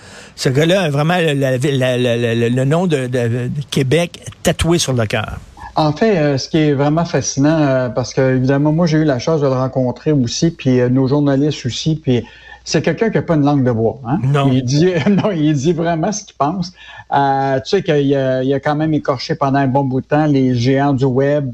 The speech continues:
Speaker 2: puis, euh, il a été vraiment à, à l'avant-scène pour défendre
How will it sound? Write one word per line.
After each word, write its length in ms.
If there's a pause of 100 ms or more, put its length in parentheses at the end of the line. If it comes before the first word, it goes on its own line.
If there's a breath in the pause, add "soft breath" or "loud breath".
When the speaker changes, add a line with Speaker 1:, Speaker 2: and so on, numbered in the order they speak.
(100)
Speaker 2:
puis, 240
euh, 340
il 100
a 80
été 260
vraiment 280
à, 220
à 200
l'avant-scène 680
pour 160
défendre 460